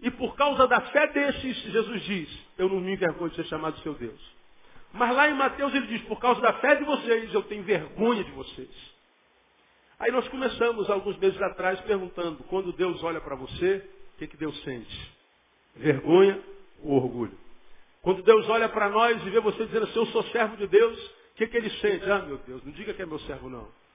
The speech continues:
Você queima meu filho", né? Ou Jesus diz, "É, é meu filho, é meu filho, é meu, tá aqui, olha, meu servo,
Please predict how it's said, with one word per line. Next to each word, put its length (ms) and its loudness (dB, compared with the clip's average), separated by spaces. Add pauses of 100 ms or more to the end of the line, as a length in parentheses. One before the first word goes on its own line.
(120)
Você 100 -6
queima 380 0
meu 100 -6
filho", 320 -12 (140)
né? 200 -8 (640)
Ou 100 4
Jesus 360 0
diz, 200 -2
"É, 180 -2
é 40 -2
meu 140 0
filho, 320 -10
é 20 -6
meu 140 0
filho, 260 -10
é 60 -12
meu, 160 -12
tá 100 -6
aqui, 160 -6
olha, 300 -6 (100)
meu 120 -8
servo, 400 0